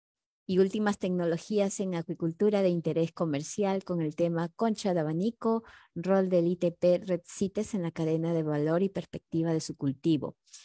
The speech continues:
Evento desarrollado acá en Lima, y de manera virtual el veinticuatro de octubre del dos mil veintitrés, en el marco de las actividades conmemorativas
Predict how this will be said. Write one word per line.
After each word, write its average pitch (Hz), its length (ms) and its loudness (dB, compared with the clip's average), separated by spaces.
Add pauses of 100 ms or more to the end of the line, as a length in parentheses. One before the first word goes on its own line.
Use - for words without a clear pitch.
(180)
Evento 202 460 4
desarrollado 196 880 2
acá 160 320 -2
en 160 180 -2
Lima, 233 480 2 (400)
y 160 280 -2
de 151 100 -2
manera 160 380 0
virtual 277 420 4
el 233 140 4
veinticuatro 165 580 -2
de 160 80 2
octubre 202 420 0
del 165 200 2
dos 147 120 -2
mil 165 200 0
veintitrés, 247 720 0 (420)
en 233 220 4
el 240 100 4
marco 277 380 2
de 247 100 0
las 196 220 -2
actividades 196 840 2
conmemorativas 190 1200 0